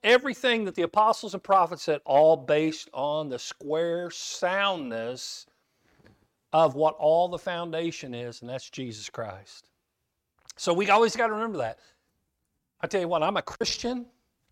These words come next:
because of Jesus Christ. I'm a part of the Church of Christ because of Jesus Christ. If I go to heaven, and that's what I'm planning,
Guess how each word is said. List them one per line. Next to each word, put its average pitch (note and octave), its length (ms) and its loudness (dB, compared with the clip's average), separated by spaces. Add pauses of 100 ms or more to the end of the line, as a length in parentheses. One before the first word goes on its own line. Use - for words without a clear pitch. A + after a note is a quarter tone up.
(340)
because C#3+ 300 -6
of C3 60 -12
Jesus C3+ 400 -10
Christ. - 600 -6 (1600)
I'm F#3+ 160 0
a E3+ 40 -2
part G3+ 320 2
of E3 120 -4
the C#3+ 80 -6
Church G#3+ 320 -2
of E3+ 80 -10
Christ G#3 440 0 (120)
because C3 320 -6
of A#2+ 40 -18
Jesus C3+ 400 -8
Christ. - 680 -6 (760)
If C#3+ 180 -4
I G#3 340 4
go G#3+ 220 4
to G3 80 2
heaven, A3+ 480 2 (180)
and A2 120 -12
that's C#3+ 180 -6
what E3 120 0
I'm E3 120 0
planning, E3 460 -4